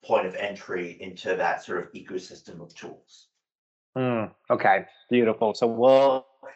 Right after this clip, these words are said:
Speaker 2: I don't think you're that wrong on the platformization. I really think that there's such a gravitational attractor toward that point, you know, this kind of suite of tools that kind of complement each other. There's just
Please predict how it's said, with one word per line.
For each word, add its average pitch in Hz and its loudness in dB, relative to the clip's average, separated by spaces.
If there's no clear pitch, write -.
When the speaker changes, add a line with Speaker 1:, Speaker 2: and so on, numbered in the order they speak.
Speaker 2:
I 139 6
don't 190 2
think 180 2
you're 131 6
that 104 4
wrong 92 -4
on 92 -6
the 95 -4
platformization. 92 -2
I 98 0
really 98 0
think 98 -6
that 92 -6
there's 110 0
such - 2
a 120 4
gravitational 107 0
attractor 110 0
toward 107 -6
that 104 2
point, 110 -6
you 117 -10
know, 104 -4
this 95 -6
kind 101 -2
of 98 -2
suite 110 -4
of 101 -6
tools 104 -2
that 101 0
kind 110 4
of 104 -4
complement 110 0
each 107 -8
other. 110 0
There's 107 -8
just - -10